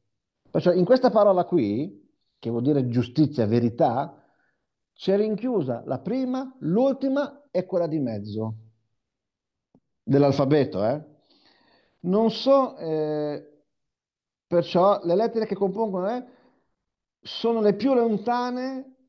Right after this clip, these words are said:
fra loro nell'alfabeto, perciò l'ultima, la prima, l'ultima e quella di mezzo.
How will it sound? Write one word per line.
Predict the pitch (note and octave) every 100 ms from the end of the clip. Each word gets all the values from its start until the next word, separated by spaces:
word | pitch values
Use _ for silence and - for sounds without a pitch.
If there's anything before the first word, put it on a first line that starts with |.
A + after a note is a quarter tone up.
| _
fra | _ F#3+ F#3+
loro | F#3 G3+ A3+
nell'alfabeto, | G3+ E3+ E3 D#3+ D3+
perciò | C#3 D3+
l'ultima, | D3+ G3 G#3+ E3+ D3 C#3+ A#2 G#2 -
la | D#3
prima, | G3 B3+ G3+ B2+ A2+
l'ultima | E3+ A#3+ A#3+ C4 B3+
e | G3
quella | F#3 E3+
di | D3
mezzo. | B2+ F#2+ F2+ G#2